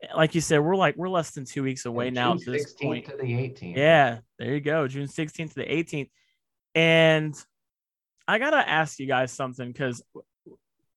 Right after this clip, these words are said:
Speaker 1: who, what was the decision to bring the show to Louisville? Like, what, what,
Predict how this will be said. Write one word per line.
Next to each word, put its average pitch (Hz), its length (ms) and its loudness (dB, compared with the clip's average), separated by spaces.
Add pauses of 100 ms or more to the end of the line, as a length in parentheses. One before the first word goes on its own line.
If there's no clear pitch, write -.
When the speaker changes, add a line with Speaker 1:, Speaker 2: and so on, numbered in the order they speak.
(640)
Speaker 1:
who, 247 400 -2
what 285 180 0
was 277 140 -2
the 233 100 -4
decision 175 460 -4
to 147 40 -4
bring 147 300 0
the 139 60 -2
show 139 260 2
to 123 100 0
Louisville? 120 640 -4
Like, 113 140 -6
what, 131 220 0
what, 143 200 0